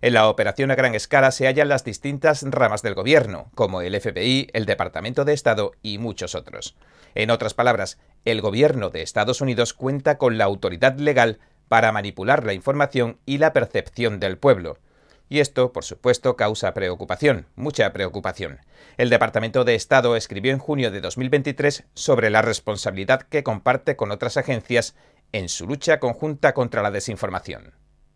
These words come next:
Afirmó que Rusia ha puesto en práctica un concepto llamado de competencia con el rival a perpetuidad en el entorno de la información,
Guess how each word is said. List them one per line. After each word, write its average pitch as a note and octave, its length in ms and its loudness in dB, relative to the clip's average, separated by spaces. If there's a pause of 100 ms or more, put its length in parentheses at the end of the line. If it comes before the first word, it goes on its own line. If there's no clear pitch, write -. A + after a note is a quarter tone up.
(440)
Afirmó G#2+ 480 0
que D#3+ 100 4
Rusia B2 520 0
ha B2+ 160 2
puesto A2 320 -2
en E2 120 -12
práctica A#2+ 680 -2
un D3 180 -6
concepto G2+ 680 -4
llamado G#2+ 500 0 (320)
de A2+ 220 2
competencia A2 840 -2
con G#2 140 -2
el C#3 120 4
rival C3 320 4
a C3 80 4
perpetuidad A#2 680 0 (120)
en A2 160 -4
el G2 140 0
entorno C#3+ 560 0
de C#3 80 2
la G2+ 80 -2
información, F2 680 -2